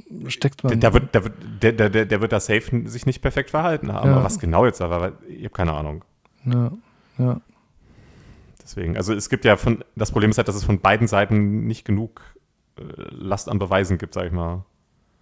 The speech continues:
Speaker 1: Okay.
Speaker 2: Und dann, dann macht's halt das einfach sehr, sehr schwierig. Na, er ist ja rechtlich freigesprochen, aber das ist ja, pff. Ja.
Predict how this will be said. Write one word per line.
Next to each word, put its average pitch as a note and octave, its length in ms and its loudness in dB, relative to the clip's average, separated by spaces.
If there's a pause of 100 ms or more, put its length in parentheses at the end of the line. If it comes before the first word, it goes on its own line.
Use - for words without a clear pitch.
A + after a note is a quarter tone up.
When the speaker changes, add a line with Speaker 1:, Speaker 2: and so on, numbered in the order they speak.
(400)
Speaker 1:
Okay. A#2+ 160 -2
Speaker 2:
Und F#2+ 100 0
dann, A#2+ 180 4
dann F2+ 160 2
macht's F2+ 220 -2
halt F#2 120 -4
das - 200 -16
einfach E2+ 280 -8
sehr, F2 140 -4
sehr E2+ 100 -6
schwierig. F2 400 -6
Na, F#2+ 80 2
er G#2 80 4
ist G2+ 80 2
ja A2 80 4
rechtlich G#2+ 280 2
freigesprochen, G#2+ 520 4
aber F#2 120 4
das E2+ 140 -4
ist F#2 120 -12
ja, E2+ 220 -2
pff. - 420 -16 (1400)
Ja. - 80 -16